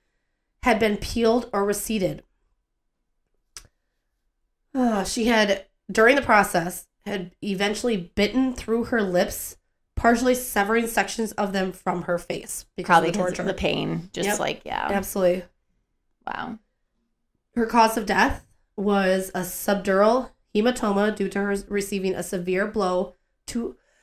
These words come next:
Speaker 1: <coughs> to her right temple.
Speaker 2: Another one is Venus Williams. Another celebrity who has killed someone.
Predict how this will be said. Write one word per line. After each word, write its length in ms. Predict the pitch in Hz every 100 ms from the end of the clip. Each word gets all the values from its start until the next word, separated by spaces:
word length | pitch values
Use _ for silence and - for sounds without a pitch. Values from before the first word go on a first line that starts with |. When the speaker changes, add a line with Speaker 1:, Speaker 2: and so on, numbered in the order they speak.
| _ _ _ _ _ _ _ _ _ -
Speaker 1:
<coughs> 0 | - - - - - - - - - - 359 - - _ _ _ _ _ _ _ _ -
to 180 | 233
her 120 | 220 226
right 200 | 214 208
temple. 460 | 240 226 170 - - _ _ _ _ _ _ _ _ _ _ _ _ _
Speaker 2:
Another 280 | 202 196 196
one 160 | 202 208
is 180 | 196
Venus 400 | 180 190 202 202
Williams. 600 | 185 175 180 196 220 247 240
Another 280 | 190 175
celebrity 560 | 180 - 180 180 185 180
who 60 | 185
has 160 | 185
killed 300 | - 196 190
someone. 540 | - 208 202 208 262